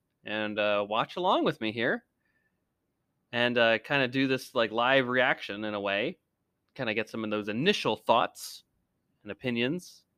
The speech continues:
things that, you know, a fan would only geek out about in the moment as you're watching it. So get some of that live commentary. And then we'll tackle those notes, the things that I wrote down that, that stood out to me as a pa-, at a,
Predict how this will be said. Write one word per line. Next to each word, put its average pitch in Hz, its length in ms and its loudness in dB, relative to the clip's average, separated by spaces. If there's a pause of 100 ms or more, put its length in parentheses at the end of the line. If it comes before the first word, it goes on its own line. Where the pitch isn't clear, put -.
(540)
things 113 220 -4
that, 113 260 -2
you 110 80 -6
know, 107 180 -2 (400)
a 123 60 -4
fan 175 500 6
would 170 140 6
only 170 180 6
geek 156 240 0
out 151 200 8
about 104 400 2
in 127 160 -2
the 123 60 0
moment 107 380 0
as 101 160 -4
you're 107 100 -4
watching 107 360 0
it. - 160 -16
So 117 160 -8
get 160 160 0
some 185 160 2
of 151 40 6
that 113 120 4
live 120 480 4
commentary. 95 840 -4 (1160)
And 160 120 6
then 302 300 4
we'll 147 80 -10
tackle 220 300 4
those 240 220 6
notes, - 520 -2 (400)
the 131 80 -8
things 202 340 0
that 185 220 4
I 175 260 4
wrote 165 360 2
down 170 320 4
that, 120 260 -2
that 117 180 0
stood 147 220 2
out 131 220 4
to 120 80 -6
me 110 100 0
as 104 120 -2
a 101 40 -12
pa-, - 220 -6
at 104 100 -4
a, 101 80 -4